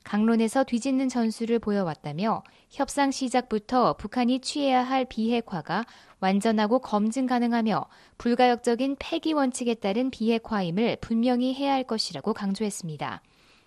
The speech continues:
특히 북한이 군사적 위협이 없어지고 체제 안전이 보장된다면 핵이 필요 없다고 조건을 내건 것과 관련해 북한이 요구하는 것을 통해 북한의 비핵화 진정성 여부를 판단할 수 있을 것이라고 밝혔습니다.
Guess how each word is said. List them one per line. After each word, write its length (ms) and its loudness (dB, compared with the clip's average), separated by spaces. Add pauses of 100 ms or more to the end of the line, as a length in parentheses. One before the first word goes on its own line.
(160)
특히 360 6
북한이 380 2
군사적 580 2
위협이 320 2
없어지고 680 2 (280)
체제 380 4
안전이 460 2
보장된다면 920 -2
핵이 440 -4
필요 260 0
없다고 400 2
조건을 500 0
내건 300 2
것과 260 -4
관련해 520 -2 (480)
북한이 420 4
요구하는 400 4
것을 300 -2
통해 400 -4 (320)
북한의 340 2
비핵화 480 2
진정성 720 0
여부를 500 0
판단할 400 -2
수 200 -8
있을 320 -4
것이라고 540 -8
밝혔습니다. 800 -8